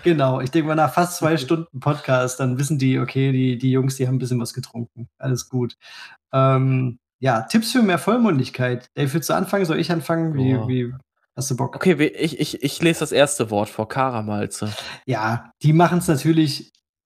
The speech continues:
Speaker 1: also, wenn ich Vollmundigkeit höre, dann ist natürlich auch das, das erste Ding, okay, ich suche mir irgendwie so 'n paar geile Karamellmalze,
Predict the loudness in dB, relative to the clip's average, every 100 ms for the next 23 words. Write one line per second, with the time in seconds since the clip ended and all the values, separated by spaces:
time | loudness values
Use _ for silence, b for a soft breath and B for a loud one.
0 | _ _ _ 0 0 0 B -4 2 2
1 | 2 2 4 6 4 4 0 2 2 2
2 | 2 0 -2 -2 -2 0 2 0 -2 -2
3 | -4 _ -8 -4 -2 -2 -2 0 2 2
4 | 0 -2 2 2 0 0 2 2 2 2
5 | 0 -2 -8 -6 -4 -2 -2 -2 -4 0
6 | 2 2 2 2 0 0 0 -2